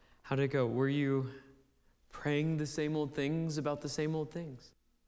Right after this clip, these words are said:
Did it feel like ten minutes? No, it, it, yeah, that was nice. That's, that's nice. It always kind of, when I do this with, like, my eighth graders, or, like, they get terrified, like, "Ten minutes?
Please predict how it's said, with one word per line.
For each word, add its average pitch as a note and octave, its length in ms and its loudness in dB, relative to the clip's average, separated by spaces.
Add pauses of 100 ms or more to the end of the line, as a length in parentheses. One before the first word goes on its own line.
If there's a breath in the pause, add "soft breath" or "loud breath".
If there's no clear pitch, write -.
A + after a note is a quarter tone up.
Did C3 100 2
it A#2+ 60 -4
feel D3 140 2
like A#2+ 120 0
ten D3 180 0
minutes? D3+ 480 0 (1000)
No, C3+ 160 0
it, C3 140 2
it, A#2+ 300 -2
yeah, G#2+ 220 0
that A2+ 120 -6
was A2+ 160 -4
nice. G2 440 -6 (120)
That's, A#2+ 240 -6
that's - 160 -10
nice. - 400 -12 (720)
It B2+ 80 -2
always C3+ 180 0
kind C3+ 180 -2
of, A2+ 60 -4 (100)
when B2 140 -2
I A#2+ 80 2
do A#2+ 160 0
this A#2 160 -2
with, B2 140 -4
like, A2+ 120 -2
my A#2 120 -4
eighth A2+ 180 -4
graders, G#2+ 420 -2
or, A2 140 -6
like, A2+ 140 -4
they A#2 100 0
get A2 140 -2
terrified, G#2+ 400 -6
like, - 120 -12
"Ten C3 260 -4
minutes? A#2+ 480 -6